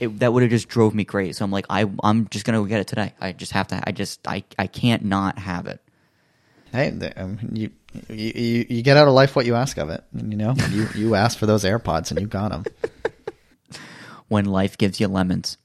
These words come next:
Speaker 2: When life, when life doesn't give you lemons in your case.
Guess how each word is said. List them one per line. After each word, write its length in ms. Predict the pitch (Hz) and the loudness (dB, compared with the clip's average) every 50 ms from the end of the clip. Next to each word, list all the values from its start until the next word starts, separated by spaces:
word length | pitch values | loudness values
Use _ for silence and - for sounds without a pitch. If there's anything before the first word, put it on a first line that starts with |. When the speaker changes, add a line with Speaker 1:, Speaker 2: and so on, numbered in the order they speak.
| _ _ _ _ _ _ _ _ _ _ _ - - - - | _ _ _ _ _ _ _ _ _ _ _ -18 -14 -12 -10
Speaker 2:
When 140 | 95 90 90 | -8 -4 -2
life, 260 | 92 104 110 - - | 0 0 -2 -2 -4
when 140 | - 107 95 | -4 -4 -2
life 240 | 95 101 90 - - | -2 -2 -4 -2 0
doesn't 300 | 92 101 117 127 95 - | 0 2 2 0 -2 -6
give 160 | - - - | -8 -10 -8
you 100 | 52 50 | -8 -8
lemons 360 | 52 - - - - - - | -8 -8 -8 -10 -12 -12 -12
in 80 | - - - | -12 -10 -8
your 100 | - - | -8 -6
case. 380 | - - - - - - - | -6 -6 -6 -6 -6 -10 -12